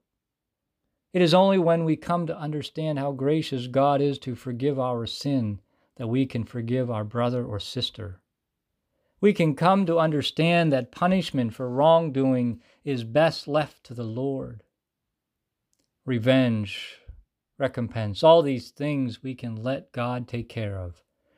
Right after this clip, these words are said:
"Vengeance is mine, saith the Lord, I will repay." Or the first Psalm, "The wicked will not stand in judgment, nor sinners in the congregation, for the Lord knows the way of the righteous,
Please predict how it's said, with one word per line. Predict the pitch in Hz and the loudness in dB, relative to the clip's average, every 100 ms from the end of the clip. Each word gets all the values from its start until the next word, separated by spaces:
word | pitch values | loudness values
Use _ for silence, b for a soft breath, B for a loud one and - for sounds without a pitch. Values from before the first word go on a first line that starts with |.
| _ _ - | _ _ -6
"Vengeance | 123 190 214 220 208 | 4 4 4 2 0
is | 220 196 | 0 -2
mine, | 170 156 139 123 110 | 0 2 2 0 -2
saith | - 120 107 | -2 -2 -2
the | - | -6
Lord, | 107 117 123 127 131 - - | -8 -4 -4 -4 -6 -14 -8
I | 127 151 | -2 0
will | 139 143 | 2 2
repay." | 135 139 - 110 101 92 90 _ _ _ _ _ _ _ _ _ _ _ b b | 2 -2 -6 -10 -8 -12 -16 _ _ _ _ _ _ _ _ _ _ _ b b
Or | 143 | 0
the | 110 | 0
first | - 139 - | 2 0 0
Psalm, | - 127 123 117 101 b b b | 0 2 2 0 -6 b b b
"The | 135 | -4
wicked | 127 208 214 185 151 | 2 2 2 -4 0
will | 147 147 | 0 0
not | 147 147 147 | -2 -2 -4
stand | - - 143 147 139 | -12 -8 -4 -4 -4
in | 143 120 | -6 -4
judgment, | 117 107 101 98 110 _ _ _ - | -4 -4 -4 -8 -8 _ _ _ -6
nor | 123 120 | -2 -2
sinners | - - 151 147 139 123 | -2 0 0 2 0 -2
in | |
the | 120 | -2
congregation, | 117 139 139 147 131 107 92 - 101 | -2 -2 -2 -2 -2 -4 -4 -6 -10
for | - 131 | -6 -2
the | 135 | 0
Lord | 139 165 175 160 | 2 4 2 0
knows | 151 139 107 101 104 101 | 4 4 4 -2 -6 -8
the | 113 | -8
way | 107 131 131 131 160 | -2 0 0 -2 -4
of | 127 123 | -6 -6
the | 135 | -6
righteous, | 123 120 139 - 107 98 - | -4 -4 -4 -6 -12 -12 -14